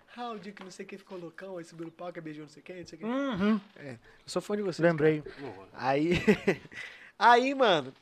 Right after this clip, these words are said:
Speaker 1: eu não gravei o vídeo. <laughs>
Speaker 2: Tu
Speaker 1: Até
Speaker 2: esqueceu?
Speaker 1: hoje pra mandar.
Speaker 3: É, ah, cê, se liga não, pra você ver como é que o baixista é tão inútil. Tipo assim, eu não tava nesse vídeo. Mas ninguém liga.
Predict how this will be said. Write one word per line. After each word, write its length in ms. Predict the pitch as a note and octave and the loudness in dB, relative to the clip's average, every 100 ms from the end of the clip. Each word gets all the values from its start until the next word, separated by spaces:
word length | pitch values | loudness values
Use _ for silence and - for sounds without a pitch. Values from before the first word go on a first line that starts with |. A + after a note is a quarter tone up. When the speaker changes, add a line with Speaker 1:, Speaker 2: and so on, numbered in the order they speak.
| - | -2
Speaker 1:
eu 100 | E3+ | 2
não 100 | G3+ | 2
gravei 320 | G3+ F#3 E3 | 4 4 4
o 40 | D#3 | 0
vídeo. 320 | D3 E3 - | 0 -2 -4
<laughs> 280 | - - - _ _ - F#3 - - | -8 -20 -20 _ _ -20 -20 -20 -8
Speaker 2:
Tu 60 | C4+ | 2
Speaker 1:
Até 120 | A3+ | 2
Speaker 2:
esqueceu? 400 | D#3 F#3 F3+ B3 | 4 4 10 12
Speaker 1:
hoje 80 | C#4+ | 10
pra 120 | G#3+ | 8
mandar. 300 | E3 D3+ C3+ F#3+ | 2 6 6 12
Speaker 3:
É, 220 | C4 D#3+ | 12 12
ah, 60 | |
cê, 240 | - - - | 12 10 10
se 140 | - G#3+ | 8 6
liga 180 | C4+ | 10
não, 120 | A#3+ F3 | 12 12
pra 80 | |
você 80 | F3 | 12
ver 80 | E3+ | 10
como 160 | G#3 F#3 | 12 12
é 40 | |
que 60 | - | 12
o 60 | |
baixista 400 | C3 A#2 B2 - | 10 10 4 -2
é 20 | |
tão 180 | A2 C#3 | 0 2
inútil. 520 | C3 A#2 F3 - - F#2 - | 2 4 2 0 -6 -8 -8
Tipo 140 | A2 | -4
assim, 160 | B2+ A2 | 0 4
eu 120 | B2 | 6
não 140 | G3 B3+ | 6 4
tava 240 | A3 G#3 | 4 4
nesse 180 | G3+ G3+ | 0 -6
vídeo. 380 | C3+ C3 A#2+ - - - | -8 -10 -10 -14 -16 -4
Mas 260 | D3+ G#3+ | -2 2
ninguém 260 | E4+ F4+ F#4+ | 4 8 8
liga. 420 | A3+ A3 C3+ A2 | 8 6 2 -4